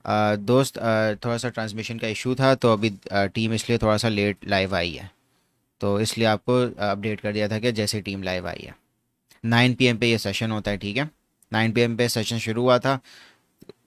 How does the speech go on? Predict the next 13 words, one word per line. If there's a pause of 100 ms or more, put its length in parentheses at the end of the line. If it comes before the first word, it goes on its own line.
ट-,
टेक्निकल
इश्यूज
की
वजह
से,
इसलिए (180)
स्ट्रीम
थोड़ा
सा
डिले
हुई
है।